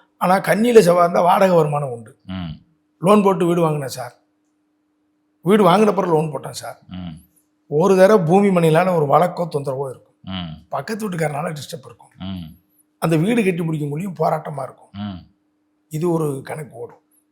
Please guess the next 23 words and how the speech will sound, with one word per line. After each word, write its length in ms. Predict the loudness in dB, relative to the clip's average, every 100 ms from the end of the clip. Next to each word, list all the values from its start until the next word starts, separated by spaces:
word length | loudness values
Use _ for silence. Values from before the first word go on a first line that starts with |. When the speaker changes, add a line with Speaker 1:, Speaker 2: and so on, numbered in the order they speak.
| _
Speaker 1:
ஆனா 160 | -6 -4
ஜாப் 400 | 0 0 0 -2
அதிகாரமுள்ள 540 | -4 -4 -4 -4 -6
ஜாப்பா 300 | -6 -10 -12
இருக்கும். 320 | -18 _ _
Speaker 2:
ம். 460 | -14 -12 -12 -16 _ _ _ _
Speaker 1:
எப்படி 240 | -4 -2
இருக்கும்? 260 | -2 -4 -6
Speaker 2:
அதிகாரமுள்ள 500 | -6 0 2 2 -2
ஜாப். 220 | -6 -8
Speaker 1:
ஆமா. 300 | -8 -10 -10 -4
இங்க 260 | 2 6 6
இந்த 640 | 6 4 4 2 2 2
உங்களுக்கு 320 | 0 -2 -4
மருந்து 480 | 0 0 2 2 0 0
சம்பந்தப்பட்டதுல, 800 | -2 -4 -6 -8 -10 -8 -6 -4
இன்ஜினியரிங் 480 | -4 -4 -4 -4 -6
சம்பந்தப்பட்டதுல 420 | -10 -12 -12 -10 -10
வேலை 200 | -10 -12
செய்யறதுக்கு 200 | -16 -18
நல்லா 200 | -18 -18
இருக்கும். 340 | -18 _ -14
Speaker 2:
ம். 300 | -12 -12 -14